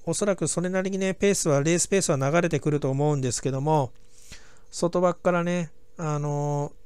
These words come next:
十分、あの、差し込んでこれるかなと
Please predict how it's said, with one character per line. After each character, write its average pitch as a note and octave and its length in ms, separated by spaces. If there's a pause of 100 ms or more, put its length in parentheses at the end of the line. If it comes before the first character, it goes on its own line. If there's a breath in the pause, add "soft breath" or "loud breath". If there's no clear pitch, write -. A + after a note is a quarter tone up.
(180)
十 D3+ 380
分、 F3 400 (1600)
あ C3+ 160
の、 C3 420 (280)
差 - 260
し - 120
込 D#3+ 160
ん D3 60
で C3+ 80
こ C#3 120
れ D3 80
る C#3+ 80
か B2+ 120
な C#3 140
と G#2+ 280